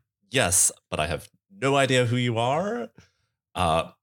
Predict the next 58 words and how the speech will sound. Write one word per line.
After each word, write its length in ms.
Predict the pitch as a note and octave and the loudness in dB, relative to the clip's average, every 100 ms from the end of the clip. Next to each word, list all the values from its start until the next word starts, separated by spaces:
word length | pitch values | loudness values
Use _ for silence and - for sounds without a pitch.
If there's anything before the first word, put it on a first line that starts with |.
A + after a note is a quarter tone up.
| _ | _
either 220 | F#2 F#2 | -2 0
because 260 | F2+ F2 E2 | 0 -2 -2
you're 120 | E2+ | -2
wearing 260 | D#2+ F#2+ G#2+ | 0 2 2
a 60 | G2+ | 0
mask 300 | A#2+ C#3+ - | 0 -2 -4
and 80 | |
I 80 | C#2+ | -6
can't 320 | - B2 C#3+ | -4 -4 -2
see 100 | - | -4
your 140 | F3 E3 | -2 -2
face, 340 | G3+ C#4 C#4+ | -4 -2 0
or 80 | A#2 | 0
just 160 | A2 - | -2 -2
because 140 | A2+ | 0
I 60 | E2+ | 0
really 340 | D#2+ F#2 E2+ | -2 -2 -2
don't 280 | - E2+ D2+ | -4 -6 -4
know 160 | D2+ | -4
who 100 | D2 | -6
you 200 | C#2 C2+ | -8 -6
are. 400 | B1+ A#1 G1+ G1+ G#2 _ _ _ | -6 -4 -6 -8 -12 _ _ _
Uh, 180 | D#2 D#2+ D2+ | -4 -2 0
so 120 | - | 0
there 140 | F2+ | 0
has 220 | F2+ G#2 | 0 -2
been 160 | - A2 | -2 0
a 40 | |
little 200 | F#2 E2 | 0 -2
bit 180 | E2 D#2+ | -2 -4
of 140 | C#2 - | -4 -4
that, 320 | C#2 C2+ - | -4 -4 -6
but 120 | D2+ | -8
usually, 640 | F#2+ B2+ C3+ A2+ G2+ F2 - - - _ _ - | -4 -4 0 0 0 -4 -8 -20 -20 _ _ -4
like, 220 | E2 - | -2 -2
it's 180 | F2 - | -4 -2
really, 460 | F#2 F2+ E2+ D#2+ - _ _ _ | -2 0 -2 -4 -8 _ _ _
um, 540 | D#2 D2 C#2+ C#2 C2+ - _ _ _ _ _ _ - | -4 -2 -2 -4 -8 -12 _ _ _ _ _ _ -4
almost 360 | G#2+ F#2 - - _ | 0 0 -2 -10 _
easier 460 | A#2+ E3 F2+ D2+ D2+ | -8 -2 -2 -2 -4
because 280 | E2 E2 - | -4 -4 -6
you 80 | |
kind 220 | F2 - F#2 | -4 -2 -2
of 60 | |
feel 180 | - G#2+ | -2 -2
like 180 | G2+ G2 | -2 -2
you 80 | F#2 | -2
know 120 | E2+ | -2
people 320 | - F#2 E2+ | -4 -4 -2
already 400 | D#2 D#2+ D#2 D#2 | 0 0 0 0
from 180 | D#2+ D#2 | -2 -4
interacting 920 | D#2 D2 D2+ - D#2+ D2 D2 D2+ D2+ | -4 -2 -4 -4 -6 -4 -4 -4 -4
on 160 | D2+ C#2+ | -4 -6
Twitter, 440 | - E2 D#2 D2+ | -6 -4 -2 -2
on 120 | D2+ | -4
LinkedIn, 880 | D2 D2+ D2+ D2+ D2+ D2+ D2+ D2 D2 | -4 -8 -6 -4 -2 -2 -2 -4 -4
you 60 | D2+ | -4
know, 340 | C#2+ C#2 C#2+ | -4 -4 -6